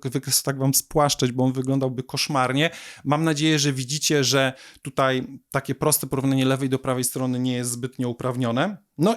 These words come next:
i analogiczny slajd dla dużych miast. Znowu widać różnicę, że ta st-, e, stopa zwrotu liczona przez roe jest po prostu mniejsza. Natomiast dużym st-, plusem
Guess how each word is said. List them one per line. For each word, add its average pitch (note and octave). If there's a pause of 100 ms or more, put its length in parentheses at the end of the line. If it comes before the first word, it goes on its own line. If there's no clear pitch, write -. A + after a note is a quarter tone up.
i A3+
analogiczny G3+
slajd E3+
dla D3
dużych D#3+
miast. D3+
Znowu D#3+
widać D#3
różnicę, D3
że C3 (420)
ta C3+
st-, -
e, C3+
stopa D3+
zwrotu C#3
liczona C3+
przez B2+
roe B2
jest A#2+
po B2
prostu A2+
mniejsza. A#2 (460)
Natomiast C#3+ (100)
dużym E3
st-, C#3
plusem D3+